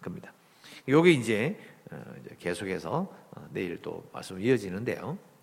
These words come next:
자, 내일도 보겠지만은, 자, 예수님께서 오셨을 때에, 그때에 예수님 하시는 말씀은 그 당시 유대인들, 뭐 세례 요한의 제자들이든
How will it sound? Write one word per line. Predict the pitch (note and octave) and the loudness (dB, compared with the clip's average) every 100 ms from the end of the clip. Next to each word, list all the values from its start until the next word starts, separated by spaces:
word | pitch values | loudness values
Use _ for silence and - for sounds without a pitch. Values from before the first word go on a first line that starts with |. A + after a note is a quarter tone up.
| - _ - _ _ _ - - - - - - | -20 _ -20 _ _ _ -20 -20 -20 -20 -20 -10
자, | - | 2
내일도 | B2 E3 D#3 | 6 10 10
보겠지만은, | A#2 G#2+ A#2+ D3+ B2 F2 G2+ G2+ E2 - - - - - - - | 8 2 0 -2 -4 -2 -2 -2 -6 -14 -16 -14 -16 -16 -16 -10
자, | D2 | -6
예수님께서 | A2 A#2+ F3+ G3 G3 D3+ B2+ | 0 0 2 2 4 4 4
오셨을 | B2+ D3+ B2+ A#2+ | 2 2 0 -4
때에, | - F#2 F#2 | -4 -2 -2
그때에 | F#2 E3+ - - C#3 C3+ D3 E3 D#3+ - - | 2 0 0 0 2 6 6 4 0 -14 -4
예수님 | G2 - C3 | -4 -2 -4
하시는 | A#2 D3+ F#3+ F3+ | -4 -4 -2 -2
말씀은 | A#2+ C#2+ - D3 D#3+ F2+ A2 F#3+ - - - - | -2 -4 -4 0 0 0 -6 -10 -14 -20 -20 0
그 | D3+ G3 | 6 6
당시 | D3+ C3+ B2+ C#3 | 6 2 0 0
유대인들, | G#2 G2+ F#2+ F#2 E2+ E2 E2 | 0 -2 -4 -4 -6 -6 -10
뭐 | E2+ - - | -12 -12 -8
세례 | G#2 F#2 G2+ | -6 -2 0
요한의 | G2+ F#2 | 0 -2
제자들이든 | - F2 F#2 G2 A2 A2+ - C3+ G#3+ | -8 -6 -4 -4 -4 -4 -4 -4 -6